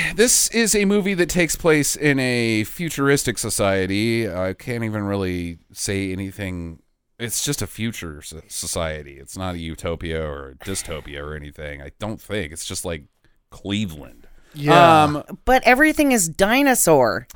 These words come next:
Speaker 1: it's sort of.
Speaker 3: But they brought the dinosaurs back to life. So this is not like the dinosaurs have been ruling the planet and the
Speaker 1: Right.
Speaker 3: humans were
Speaker 1: Mm-hmm.
Speaker 3: recreated. This is a human planet
Speaker 1: Right.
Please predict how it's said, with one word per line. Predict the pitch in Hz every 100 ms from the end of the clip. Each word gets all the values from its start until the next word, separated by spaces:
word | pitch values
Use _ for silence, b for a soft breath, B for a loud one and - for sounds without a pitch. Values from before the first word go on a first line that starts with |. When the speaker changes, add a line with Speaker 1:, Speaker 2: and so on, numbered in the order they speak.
| -
Speaker 1:
it's | 160 -
sort | 359 392
of. | 285 101 107
Speaker 3:
But | 185 240
they | 240
brought | - 226 269
the | 254
dinosaurs | 226 220 202 185
back | 139 196 202 214
to | - 190
life. | 165 220 208 143 143
So | - - 202
this | 196 294
is | 330 262
not | 247 233 190
like | 196 180 170 - - b b b _
the | 190
dinosaurs | 190 202 208 214 202 190
have | 180
been | 170
ruling | 160 156 147
the |
planet | - - 262 247 233 226
and | 180
the |
Speaker 1:
Right. | 123 247
Speaker 3:
humans | 247 226 208
were | 180
Speaker 1:
Mm-hmm. | 165
Speaker 3:
recreated. | 165 - 165 160 156 147
This | 196 170
is | 165
a | 165
human | 170 - 269 269 254
planet | - - 240 214 180 160 151
Speaker 1:
Right. | 107 82